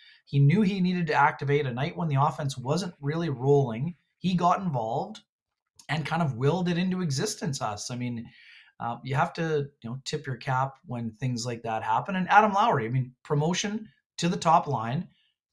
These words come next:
got the job done with two primary helpers. I mean, that's all you can do. And I thought even as important, Lowry during the game was involved in getting cycle shifts, zone time,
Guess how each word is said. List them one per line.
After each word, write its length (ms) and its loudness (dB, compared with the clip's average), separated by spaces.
got 200 4
the 60 0
job 320 4
done 200 2
with 120 0
two 180 -2
primary 720 0
helpers. 480 -4
I 20 -8
mean, 240 -6
that's 500 4
all 220 6
you 160 -4
can 200 2
do. 280 2
And 100 -8
I 160 -2
thought 280 0
even 320 -2
as 220 2
important, 580 0
Lowry 340 6
during 300 0
the 80 -2
game 580 0
was 560 0
involved 480 0
in 100 0
getting 240 0
cycle 380 -2
shifts, 420 -4
zone 360 2
time, 480 -2